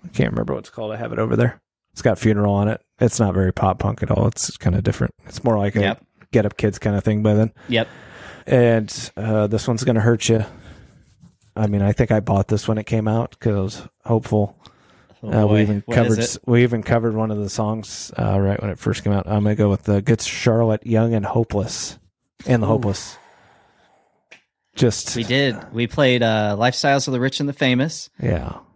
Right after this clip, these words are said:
Speaker 2: And that song, we have a performance of us performing that. Or we ha-, I'm sorry, we have a video of us performing that. Sorry,
Speaker 1: Correct.
Speaker 2: bourbon.
Speaker 1: Yeah, the
Speaker 2: Bourbon's
Speaker 1: crowd really,
Speaker 2: messing with me.
Speaker 1: uh, loved it. Uh,
Speaker 2: The crowd loved it. And
Speaker 1: I, I don't
Speaker 2: I,
Speaker 1: think
Speaker 2: I
Speaker 1: I
Speaker 2: get
Speaker 1: could get
Speaker 2: chills
Speaker 1: through it.
Speaker 2: when I hear that. Uh, okay.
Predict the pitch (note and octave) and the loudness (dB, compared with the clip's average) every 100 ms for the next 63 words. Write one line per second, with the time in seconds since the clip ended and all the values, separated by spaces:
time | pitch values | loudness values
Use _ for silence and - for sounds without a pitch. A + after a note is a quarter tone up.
0 | _ - - C3 B2 B2 B2+ A#2+ C3 E3 | _ -20 -4 0 2 2 0 -2 0 0
1 | - - E3 E3 B2+ B2 - _ - A#2+ | -2 0 2 4 2 -2 -6 _ -12 -4
2 | C#3 D3 D3+ D3+ - C3 - D#3+ F#3+ G#2+ | -2 2 2 0 -6 -8 -2 0 0 -4
3 | - - - A2 A2+ - - G#2 - A#2 | -8 -10 -6 -2 -2 -2 -8 -14 -6 -6
4 | F#2 F#2 F2+ D#3 - - _ - C#3+ C#3+ | -4 -8 -4 -4 -4 -16 _ -2 0 2
5 | D3+ A2 - G#2 A#2+ A2 F2+ F3 D#3 A2+ | 0 -4 -2 0 0 -2 0 0 2 0
6 | G#2+ G#2 - - - G2+ G2+ A2 - C#3 | 0 -2 -4 -10 -8 -8 -6 -6 -2 2
7 | A#2+ F2+ F#2 F2+ F#2+ C#3+ G#2+ A2+ B2 A2 | 2 0 -10 -6 0 0 0 -2 -4 0
8 | C#3 E3 D#3+ C#3+ B2+ A#2+ A#2 A#2 C#3 B2 | 2 2 2 2 2 2 0 0 -2 -2
9 | - - A#2+ A#2 A2 G#3 - G3 F3 E3+ | -6 -8 -4 -4 -4 -8 -2 -2 0 -2
10 | E3+ F#3 F#3 D3+ D#3+ A#2+ - _ D#3 D3 | -2 -2 -2 -4 -6 -6 -10 _ -10 -8
11 | C#3+ - - A#2+ C#3+ C3 C#3 D3+ B2+ C3+ | -8 -12 -2 2 2 2 2 2 2 2
12 | B2+ F#3 F3+ A2 F#2+ A#2+ A#2+ A2+ G2 - | 2 2 4 2 0 -4 -4 -8 -10 -18
13 | _ _ _ _ _ - B2 A#2+ A#2 F3 | _ _ _ _ _ -10 -6 -4 -2 0
14 | F3+ D#3+ | 0 0